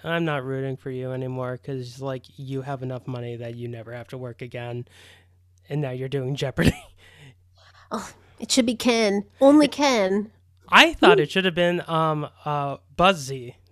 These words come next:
Speaker 1: Buzzy Cohen.
Speaker 2: Oh,
Speaker 1: Like,
Speaker 2: you're a Buzzy. I see.
Speaker 1: well,
Speaker 2: I
Speaker 1: I, I,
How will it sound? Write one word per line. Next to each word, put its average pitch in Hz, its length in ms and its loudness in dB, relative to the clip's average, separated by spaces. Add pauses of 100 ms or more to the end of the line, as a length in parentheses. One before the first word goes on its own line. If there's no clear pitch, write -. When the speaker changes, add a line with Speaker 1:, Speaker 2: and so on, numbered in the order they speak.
(100)
Speaker 1:
Buzzy 147 220 -6
Cohen. 143 360 -8 (960)
Speaker 2:
Oh, 202 160 -12
Speaker 1:
Like, 180 160 2
Speaker 2:
you're 202 100 -6
a - 40 -8
Buzzy. 196 600 -4 (120)
I 202 140 -4
see. 196 80 -6
Speaker 1:
well, 226 200 12
Speaker 2:
I 226 120 12
Speaker 1:
I, - 20 12
I, 240 40 10